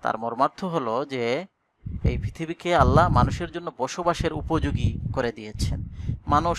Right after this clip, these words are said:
আরামে শান্তিতে এই পৃথিবীতে বসবাস করতে পারছে। এটাই হচ্ছে, যেমন বিছানার মধ্যে মানুষ যেভাবে আরাম করে, স্বস্তিতে অবস্থান করে, শয়ন করে, এইভাবে এই পৃথিবীতে মানুষ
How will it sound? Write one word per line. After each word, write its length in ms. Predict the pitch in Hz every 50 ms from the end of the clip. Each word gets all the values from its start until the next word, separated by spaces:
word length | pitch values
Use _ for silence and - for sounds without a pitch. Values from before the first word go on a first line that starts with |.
| - -
আরামে 400 | - 139 143 147 147 151 151 143 135
শান্তিতে 580 | - - 147 131 139 - - 139 - 147 139 131 127 123 - - - - - -
এই 140 | - 135 131
পৃথিবীতে 480 | - - 127 - - - 175 - 147 131 120
বসবাস 440 | 120 123 - - - 135 127 123 -
করতে 280 | - - 127 - - 120
পারছে। 480 | - - 107 104 - - - - - - _ _ - - - - - - - - - - - - - - -
এটাই 300 | - 165 175 - 214 220 202
হচ্ছে, 340 | 170 165 - - 170 - - - 127
যেমন 300 | - - 139 139 147 151 151 - - - -
বিছানার 400 | 139 - - - 180 170 165 -
মধ্যে 320 | 147 143 139 - - 160 151
মানুষ 260 | 139 123 123 131 - -
যেভাবে 360 | - 127 - 127 127 120 127 127 127 120 - - - - - - - - - -
আরাম 260 | 117 120 123 123 127 - -
করে, 200 | 117 113 113 113 120 - -
স্বস্তিতে 560 | - - - - - - - - - 139 131 123 123 120 113 - - - - - - _ - - - - - - - - - - _ _ _ _ - -
অবস্থান 460 | 127 127 - 185 - - - 160 143 135
করে, 260 | 139 131 120 120 120 131 165 - - - _ - - - - -
শয়ন 340 | - 160 151 151 151 151 151
করে, 260 | - - 120 117 - - - - - - - - _ _ _ -
এইভাবে 320 | 160 156 - 139 165 156 170 160
এই 80 | 151 -
পৃথিবীতে 400 | - 143 - 160 156 151 - 160 143
মানুষ 300 | 127 123 120 131 156